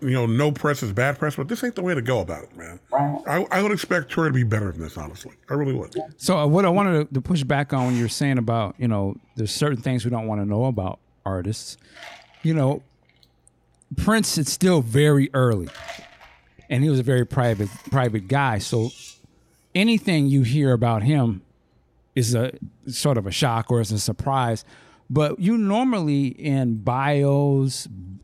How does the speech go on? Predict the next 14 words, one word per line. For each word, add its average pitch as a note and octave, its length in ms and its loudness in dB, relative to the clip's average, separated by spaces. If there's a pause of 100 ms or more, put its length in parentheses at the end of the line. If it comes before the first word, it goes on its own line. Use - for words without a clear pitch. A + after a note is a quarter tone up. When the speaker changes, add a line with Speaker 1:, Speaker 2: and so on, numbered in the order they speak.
(340)
Speaker 3:
biography C3 680 0
books D#3 400 2
or C3+ 120 0
movies, D#3+ 460 2
whatever, D3 280 0
about A2+ 280 -2
artists, D3 360 0
particularly C#3+ 360 -2
musicians, C3 640 -2 (320)
it F#3+ 140 2
is F3 260 -2
always D#3+ 800 0 (640)
got, C#3 340 0
like, B2+ 300 0